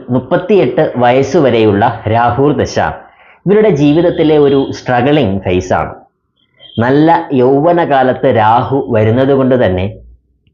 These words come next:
ആ, ഇവരിൽ അധികം പേർക്കും വിദ്യയ്ക്ക് തടസ്സം നേരിടുന്നതായി കാണാറുണ്ട്. പഠിക്കാതെ വെറുതെ കറങ്ങി നടക്കുക, കൂട്ടുകാരോടൊത്ത് പല കുരുത്തക്കേടുകളും കാട്ടുക, ദുർശീലങ്ങൾ ഉണ്ടാവുക, പ്രണയ പരാജയത്താൽ ദുഃഖിക്കുക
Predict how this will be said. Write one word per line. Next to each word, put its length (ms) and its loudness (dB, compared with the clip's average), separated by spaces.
ആ, 120 0
ഇവരിൽ 340 2
അധികം 380 2
പേർക്കും 480 -2
വിദ്യയ്ക്ക് 640 0
തടസ്സം 420 0
നേരിടുന്നതായി 720 0
കാണാറുണ്ട്. 480 -2
പഠിക്കാതെ 460 0
വെറുതെ 540 0
കറങ്ങി 280 0
നടക്കുക, 420 -2
കൂട്ടുകാരോടൊത്ത് 840 0
പല 300 -2
കുരുത്തക്കേടുകളും 920 0
കാട്ടുക, 500 0
ദുർശീലങ്ങൾ 800 2
ഉണ്ടാവുക, 720 -2
പ്രണയ 460 0
പരാജയത്താൽ 840 0
ദുഃഖിക്കുക 840 -2